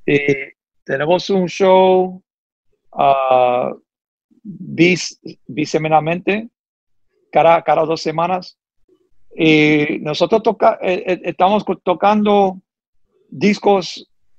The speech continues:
lindos, lindos, lindos, lindos. Música maravillosa.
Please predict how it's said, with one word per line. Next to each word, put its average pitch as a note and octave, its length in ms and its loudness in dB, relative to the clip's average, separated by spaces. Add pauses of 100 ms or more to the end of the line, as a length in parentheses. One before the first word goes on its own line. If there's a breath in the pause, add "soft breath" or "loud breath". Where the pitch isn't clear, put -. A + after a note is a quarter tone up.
(800)
lindos, F#3+ 920 2 (100)
lindos, G#3+ 640 0
lindos, G3 420 2
lindos. G#3 240 0
Música G3 680 2 (1600)
maravillosa. B3 800 0